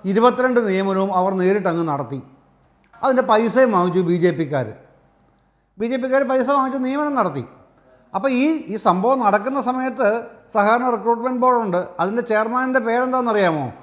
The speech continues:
ആ പേര് കേട്ടാൽ ചിലർക്കൊക്കെ മനസ്സിലാവും, ആ മേഖലയായിട്ട് ബന്ധപ്പെട്ടുള്ളവർക്ക് പെട്ടെന്ന് മനസ്സിലാവും. കുഞ്ഞ് ഇല്ലമ്പള്ളിൽ എന്നാണ് അദ്ദേഹത്തിൻ്റെ പേര്.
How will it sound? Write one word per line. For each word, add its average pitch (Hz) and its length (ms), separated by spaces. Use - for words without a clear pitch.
ആ 190 40
പേര് 214 340
കേട്ടാൽ 254 300
ചിലർക്കൊക്കെ 240 340
മനസ്സിലാവും, 233 640
ആ 196 80
മേഖലയായിട്ട് 233 520
ബന്ധപ്പെട്ടുള്ളവർക്ക് 240 540
പെട്ടെന്ന് 277 260
മനസ്സിലാവും. 170 500
കുഞ്ഞ് 262 320
ഇല്ലമ്പള്ളിൽ 220 680
എന്നാണ് 185 200
അദ്ദേഹത്തിൻ്റെ 180 380
പേര്. 147 560